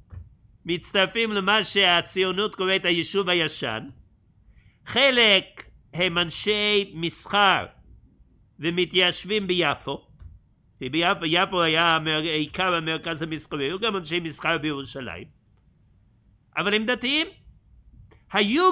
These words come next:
גם חילוניים שהיו לא פה ולא שם,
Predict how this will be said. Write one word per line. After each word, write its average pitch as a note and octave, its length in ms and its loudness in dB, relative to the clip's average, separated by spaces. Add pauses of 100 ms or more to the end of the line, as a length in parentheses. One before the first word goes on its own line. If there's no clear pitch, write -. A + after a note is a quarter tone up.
גם C#4+ 200 6
חילוניים A#3 1080 0
שהיו A3+ 520 0
לא B3+ 300 2
פה B3+ 260 4
ולא G#3 240 0
שם, G#2+ 260 -6